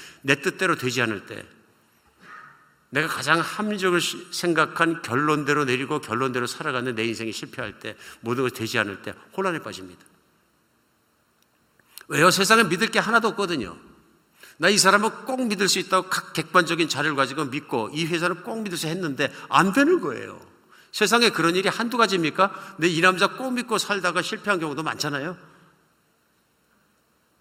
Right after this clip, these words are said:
나름대로는 조건도 따지고 다 따진 거예요.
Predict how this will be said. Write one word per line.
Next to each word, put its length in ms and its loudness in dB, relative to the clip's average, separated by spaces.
나름대로는 840 4
조건도 420 0
따지고 260 -4
다 140 -4
따진 300 -2
거예요. 360 -2